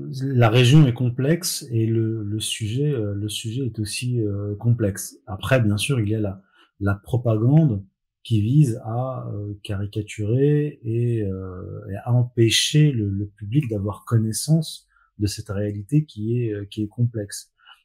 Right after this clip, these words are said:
Parce que, euh, il y a cette dimension-là dont j'ai parlé. Et effectivement, Israël a permis l'implantation du Hamas. Effectivement, Israël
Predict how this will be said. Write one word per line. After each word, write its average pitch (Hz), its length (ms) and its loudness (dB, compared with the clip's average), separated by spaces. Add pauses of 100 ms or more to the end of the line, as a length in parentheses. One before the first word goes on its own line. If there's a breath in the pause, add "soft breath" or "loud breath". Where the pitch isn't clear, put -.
(160)
Parce 104 240 0
que, 117 360 4 (120)
euh, 107 300 -8 (320)
il 117 120 2
y 123 60 6
a 120 40 4
cette 117 180 -2
dimension-là 107 500 -4
dont 104 140 -4
j'ai 98 120 -6
parlé. 123 440 -4
Et 110 100 0
effectivement, 110 880 -2 (300)
Israël 104 920 -4
a 101 600 -10
permis 107 280 4
l'implantation 98 520 -8
du 95 140 -10
Hamas. 131 460 -4
Effectivement, 110 520 -4
Israël 107 600 -4